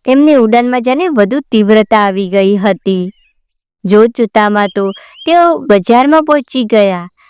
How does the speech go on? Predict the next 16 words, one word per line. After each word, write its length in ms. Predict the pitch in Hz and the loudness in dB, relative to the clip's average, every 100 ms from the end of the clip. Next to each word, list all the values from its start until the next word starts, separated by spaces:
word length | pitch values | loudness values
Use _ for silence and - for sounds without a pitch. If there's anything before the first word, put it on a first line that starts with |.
| _ - | _ -4
નીચે 280 | 208 190 226 | -2 0 0
નજર 340 | 220 202 202 208 | 0 0 0 0
કરતા 440 | 214 190 - 233 | -2 0 0 0
જ 80 | 202 - _ _ | -2 -10 _ _
તેમની 320 | 254 277 302 | -4 0 0
આંખો 320 | 226 208 277 277 | 0 -2 -4 -2
પહોળી 460 | 208 196 214 277 | -2 0 0 0
થઈ 280 | - 320 311 | -2 -2 0
ગઈ. 300 | 277 269 220 190 _ _ _ - | 2 2 0 -6 _ _ _ -2
બજાર 380 | 202 190 220 220 | -2 2 0 0
જાણે 280 | 233 233 233 | -2 -2 -2
રંગોનો 500 | 214 202 208 226 233 | 0 0 0 2 2
મેળો 300 | 214 202 247 | 2 2 2
બની 340 | 262 254 262 | 2 0 0
ગયું 400 | 240 240 240 240 | 2 2 2 0
હતું. 400 | 226 214 - 208 | -2 -4 -2 -2